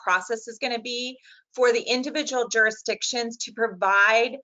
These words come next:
the necessary data to the county, 'cause the county is then gonna roll it up into that, that larger number, and that's what the county is gonna submit in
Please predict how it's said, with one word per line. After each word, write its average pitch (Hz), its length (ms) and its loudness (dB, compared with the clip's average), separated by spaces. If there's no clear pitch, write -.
the 202 340 2
necessary 220 600 -4
data 185 500 -2
to - 140 -10
the 196 80 -4
county, 156 340 -2
'cause 196 160 -10
the 220 120 -4
county 294 300 2
is 294 140 -2
then 254 200 -2
gonna 226 180 0
roll 196 320 2
it 202 160 2
up 196 220 2
into 240 640 -2
that, 202 240 2
that 180 280 4
larger 233 400 2
number, 277 560 2
and 208 160 -6
that's 233 280 4
what 233 100 -6
the - 100 -12
county 262 280 0
is 214 260 -4
gonna 185 160 -6
submit 196 540 -2
in 226 260 0